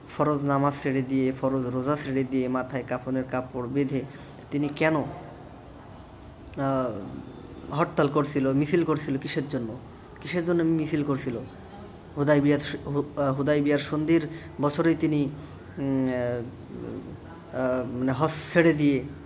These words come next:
হজ ছেড়ে দিয়ে তিনি কেন মদিনায় চলে গেল? কিসের জন্য চলে গেল? কোন কারণে চলে গেল? তিনি ইহুদিদের সঙ্গে কেন তিনি জোট করছিল? কেন তিনি সন্ধি করছিল? কেন তিনি জোট করছিল? কিসের জন্য?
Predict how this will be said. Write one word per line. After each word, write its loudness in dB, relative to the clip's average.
হজ 0
ছেড়ে 4
দিয়ে 2
তিনি 0
কেন 6
মদিনায় 6
চলে 2
গেল? 0
কিসের 0
জন্য 4
চলে 2
গেল? 2
কোন 6
কারণে 6
চলে 2
গেল? -2
তিনি 4
ইহুদিদের 4
সঙ্গে 2
কেন 6
তিনি 2
জোট 2
করছিল? -2
কেন 4
তিনি 2
সন্ধি 0
করছিল? -2
কেন -2
তিনি -2
জোট 0
করছিল? -2
কিসের -4
জন্য? 2